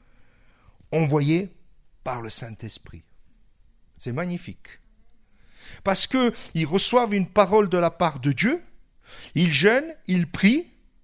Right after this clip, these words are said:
et ils obéissent. Puisqu'il dit, après avoir jeûné et prié, ils leur imposèrent les mains et ils les laissèrent partir. Est-ce qu'on est prêt, nous, à laisser partir quelqu'un pour servir le Seigneur ?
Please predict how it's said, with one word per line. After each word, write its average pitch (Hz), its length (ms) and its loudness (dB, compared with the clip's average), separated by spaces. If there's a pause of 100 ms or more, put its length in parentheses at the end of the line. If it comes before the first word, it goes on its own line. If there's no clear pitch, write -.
(760)
et 175 80 4
ils 175 180 2
obéissent. 175 760 -4 (920)
Puisqu'il 139 320 -8
dit, 226 260 -2 (540)
après - 260 -8
avoir 135 260 -2
jeûné 151 240 -4
et 160 40 -2
prié, 180 380 -2
ils 165 60 0
leur 131 180 -2
imposèrent 165 480 0
les 135 120 -4
mains 185 280 -4
et 190 320 0
ils 139 140 -4
les 131 100 -4
laissèrent 180 460 -6 (580)
partir. - 680 -10 (1600)
Est-ce 147 160 -2
qu'on 156 180 -6
est 147 80 -4
prêt, 175 300 -6
nous, 160 260 -4
à 131 120 -4
laisser 123 320 -4
partir - 480 -12
quelqu'un 135 340 -10
pour 123 220 -14
servir 113 360 -8
le 107 100 -8
Seigneur ? 85 460 -12